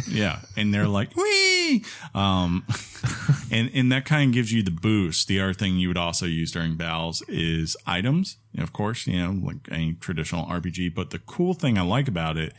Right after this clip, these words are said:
is, like, you know how, like, when you play something like Final Fantasy or whatever, you can get, like, ninety-nine potions, and therefore pretty much as long as you manage it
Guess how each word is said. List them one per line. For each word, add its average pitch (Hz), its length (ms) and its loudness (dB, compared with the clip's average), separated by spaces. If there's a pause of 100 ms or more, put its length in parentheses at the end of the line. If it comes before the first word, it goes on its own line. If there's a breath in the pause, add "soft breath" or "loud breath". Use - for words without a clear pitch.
(520 loud breath)
is, 95 180 2
like, 107 200 0
you 185 80 4
know 202 100 6
how, 180 160 4
like, 139 220 0
when 113 140 4
you 107 80 2
play 117 180 0
something 101 240 2
like 90 160 -2
Final 90 220 -2
Fantasy 85 400 -4
or - 20 -4
whatever, 87 340 -2
you 90 180 -4
can 92 180 -2
get, 90 160 -2
like, 85 200 -4 (160)
ninety-nine 90 760 0
potions, 87 600 -2
and 82 100 2
therefore 82 520 -2
pretty 87 260 -2
much 87 240 -2
as 82 100 -4
long 85 160 0
as 82 160 -2
you 82 60 0
manage 80 440 -2
it 85 200 -6